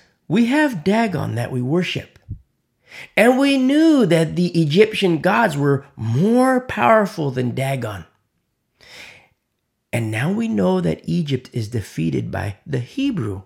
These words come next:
God. And we heard of his might from ancient times. And now we hear of his might in real time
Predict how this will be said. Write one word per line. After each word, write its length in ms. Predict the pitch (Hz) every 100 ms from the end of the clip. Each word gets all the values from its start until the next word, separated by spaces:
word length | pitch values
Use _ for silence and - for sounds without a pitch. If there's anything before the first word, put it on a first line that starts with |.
| _
God. 360 | 95 98 - - _ _ _ _ _ _ _ _ _ _ -
And 160 | 180
we 120 | 202 226
heard 260 | 269 320
of 100 | 320
his 160 | 294 214
might 380 | 226 247 160 -
from 260 | - 151 -
ancient 480 | 190 214 208 190 -
times. 680 | 196 220 147 127 - - _ _ _ - - - _
And 240 | 131 135 127
now 400 | 131 147 165 185
we 200 | 170 147
hear 380 | 139 165 160 165
of 260 | 139 123
his 260 | - 123 -
might 340 | 127 131 135 -
in 240 | 101 82
real 300 | 107 175 190
time 320 | - - -